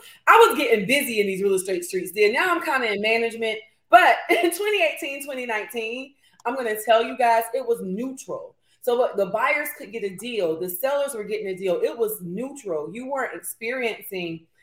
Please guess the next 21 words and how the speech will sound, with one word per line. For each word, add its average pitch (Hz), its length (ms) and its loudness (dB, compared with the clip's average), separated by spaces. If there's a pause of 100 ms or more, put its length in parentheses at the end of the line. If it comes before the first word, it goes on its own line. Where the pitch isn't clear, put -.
so 240 220 -2
many 233 220 -4
highest 214 480 -4
and 185 160 -6
best. 175 320 0
You 233 100 -10
weren't 233 200 -4
experiencing 190 960 -6 (180)
paying 208 320 -4
twenty 226 380 -4
and 180 100 -8
thirty 196 320 -2
and 160 120 -6
forty 196 240 -4
thousand 180 340 0
above 170 240 0
asking 202 420 -2
price 156 320 -6 (260)
because 208 400 2
we 208 160 -8
had 202 340 4